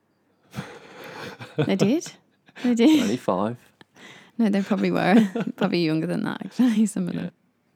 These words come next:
Speaker 1: Why has a horror theme park never been successful? Do you, do you reckon someone's tried and it was a total fail?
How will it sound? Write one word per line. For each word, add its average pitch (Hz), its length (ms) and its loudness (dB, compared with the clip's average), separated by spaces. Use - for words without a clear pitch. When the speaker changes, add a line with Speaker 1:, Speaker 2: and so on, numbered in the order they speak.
Speaker 1:
Why 151 140 -4
has 180 100 -2
a 180 80 0
horror 127 280 0
theme 98 320 -4
park - 400 -4
never 95 220 -4
been 90 380 -4
successful? - 600 -14
Do 107 100 -12
you, 104 120 -10
do - 80 -10
you 120 80 -2
reckon 113 200 -4
someone's 110 280 -6
tried 95 320 -2
and 95 100 -6
it - 60 -12
was 95 160 -12
a - 40 -20
total - 300 -10
fail? 104 360 -10